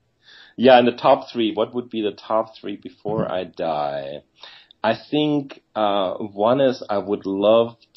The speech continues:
Speaker 1: to, uh, spend a month or maybe two months in New Zealand.
Speaker 2: Oh, yeah.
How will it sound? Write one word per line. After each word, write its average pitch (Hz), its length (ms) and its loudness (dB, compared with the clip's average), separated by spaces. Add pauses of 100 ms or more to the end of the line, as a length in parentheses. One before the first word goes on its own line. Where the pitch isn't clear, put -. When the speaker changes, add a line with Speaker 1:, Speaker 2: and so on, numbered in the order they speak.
(120)
Speaker 1:
to, 95 640 -2
uh, 92 100 -4
spend 98 680 -2 (760)
a 98 140 0
month 95 500 0
or 87 120 -2
maybe 92 320 -4
two - 180 -8
months 92 600 -2
in 87 560 -2
New 95 240 4
Zealand. 71 640 -2 (680)
Speaker 2:
Oh, 139 240 0 (200)
yeah. 92 380 4